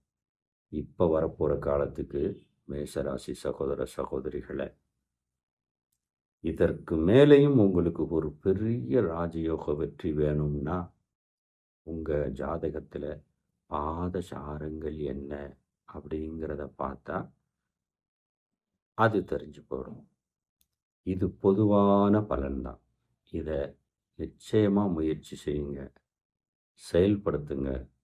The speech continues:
உங்க வாழ்க்கையில பல விதத்திலையும் மேசராசி சகோதர சகோதரிகளுக்கு வெற்றி இருக்கிறது, ஒரு மகிழ்ச்சி இருக்கிறது,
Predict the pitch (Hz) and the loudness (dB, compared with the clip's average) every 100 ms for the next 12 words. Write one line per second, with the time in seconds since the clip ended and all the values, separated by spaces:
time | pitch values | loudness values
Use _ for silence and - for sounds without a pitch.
0 | _ _ _ _ - 76 73 69 71 76 | _ _ _ _ -8 -4 -2 -2 -2 -4
1 | 76 - 73 71 71 69 _ _ _ _ | -6 -6 -4 -4 -6 -12 _ _ _ _
2 | _ _ _ 76 76 82 87 92 85 80 | _ _ _ -6 -4 -2 -2 0 -2 -2
3 | 80 87 90 - 80 78 78 85 - _ | -4 -4 -6 -6 -4 -2 -2 -6 -12 _
4 | _ 76 78 82 85 87 80 87 73 76 | _ -2 -2 0 0 0 -2 -6 -6 -4
5 | 85 76 78 73 - 78 78 76 78 76 | -4 -2 -2 -4 -4 -4 -2 -2 -2 -2
6 | 80 80 - - 165 - _ _ _ _ | -2 -4 -2 0 0 -4 _ _ _ _
7 | _ 78 73 - 82 73 69 69 69 67 | _ -8 -8 -8 -8 -6 -6 -10 -10 -10
8 | 67 69 67 65 _ _ _ _ _ _ | -10 -12 -12 -18 _ _ _ _ _ _
9 | 80 78 76 78 80 104 90 - 73 73 | -4 -2 -4 -6 -2 -4 -4 -6 -6 -6
10 | 76 71 71 69 67 | -6 -6 -6 -6 -8